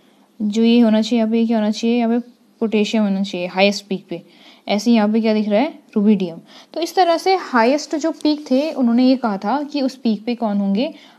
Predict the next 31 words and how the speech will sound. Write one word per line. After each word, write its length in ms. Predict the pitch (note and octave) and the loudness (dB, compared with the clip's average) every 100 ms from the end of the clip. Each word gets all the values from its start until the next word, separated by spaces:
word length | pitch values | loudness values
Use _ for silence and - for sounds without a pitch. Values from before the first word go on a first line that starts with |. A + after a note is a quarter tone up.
| - | -6
हमेशा 400 | G3 G3 G3 B3 | -2 -2 0 0
highly 580 | C#4+ - G#3 G#3 A3+ A3+ | -2 -2 0 2 2 2
electropositive 840 | G3 G#3 G#3+ G3+ F#3 F3+ F#3 F#3 | -2 -2 -6 -2 -4 -4 -8 -8
element। 400 | E3 D#3+ D#3+ D#3+ - - _ - | -8 -12 -14 -18 -20 -20 _ -8
तो 60 | |
अगर 120 | G3 | -2
दिख 220 | G#3+ G#3+ G#3 | -2 -2 -2
रहे 100 | G#3+ | -2
होंगे 260 | G#3+ A3 | 0 -2
तो 140 | A3+ A3+ | 0 0
ये 120 | A3+ | 0
क्या 140 | A3 | -2
है, 180 | G3+ F#3 - | -6 -8 -10
दिख 240 | F#3+ G3+ G#3+ | -8 -6 -2
रहे 100 | A#3+ | -2
हैं 80 | C4 | -2
एक 80 | |
series 280 | - A#3+ A#3 | 0 0 2
में। 180 | B3 E4+ - - - - - _ | 0 -2 -10 -20 -20 -20 -20 _
इसी 200 | A3+ D#4+ | -4 0
तरह 240 | D#4 D4+ D4+ | 2 4 4
से, 300 | D4+ E4+ E4 | 2 0 0
अ, 220 | - G#3 G#3 G#3 G#3 G#3 G#3+ - | 0 0 2 4 4 2 0 0
ये 140 | A3+ A3+ | 2 4
है 80 | |
यहाँ 120 | G3 F#3 | 2 0
पे 100 | G3 | -4
fluorine, 760 | - A3 G#3+ A3 G#3+ G#3+ G#3+ G3+ - - _ | 0 2 4 4 4 4 2 -2 -12 -20 _
chlorine 640 | A3 G3+ G3+ G3+ G3 G3 G3 - _ _ _ | 0 2 2 2 2 0 -2 -8 _ _ _
और 420 | F#3+ F#3+ F#3+ F#3+ | -2 0 2 0
bromine। 640 | F#3+ F#3 G3+ G3+ B3+ D#4 | -2 0 2 6 4 2